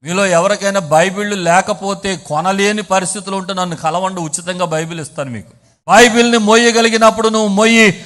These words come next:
నువ్వు బైబిల్ని మోయలేనప్పుడు బైబిల్ నిన్ను మోస్తది అన్నాడు ఒక దైవజనుడు. దేవుని వాక్యం చేత కడగబడాలి నువ్వు.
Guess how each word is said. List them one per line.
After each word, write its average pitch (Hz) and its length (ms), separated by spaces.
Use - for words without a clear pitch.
నువ్వు 196 180
బైబిల్ని 220 540
మోయలేనప్పుడు 247 920
బైబిల్ 208 460
నిన్ను 185 460
మోస్తది 156 640
అన్నాడు 143 340
ఒక 131 140
దైవజనుడు. 113 760
దేవుని 254 380
వాక్యం 254 400
చేత 254 200
కడగబడాలి 285 680
నువ్వు. 247 500